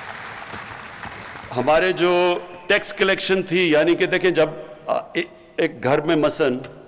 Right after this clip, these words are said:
एक घर जब मकरूज हो जाता है तो वो क्या करता है?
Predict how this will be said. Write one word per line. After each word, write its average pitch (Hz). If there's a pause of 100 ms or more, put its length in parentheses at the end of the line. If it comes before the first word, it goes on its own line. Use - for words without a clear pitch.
(540)
एक 143
घर 147
जब 151
मकरूज 151
हो 160
जाता 143
है 156
तो 185
वो 196
क्या 214
करता 123
है? -